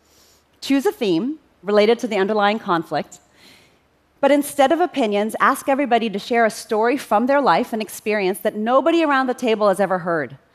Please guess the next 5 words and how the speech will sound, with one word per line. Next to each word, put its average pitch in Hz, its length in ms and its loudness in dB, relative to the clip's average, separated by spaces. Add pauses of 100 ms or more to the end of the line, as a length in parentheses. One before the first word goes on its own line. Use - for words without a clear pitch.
(420)
to 240 140 -2
difference, 180 720 -4 (360)
or 202 100 -6
to - 100 -6
belonging, 202 720 0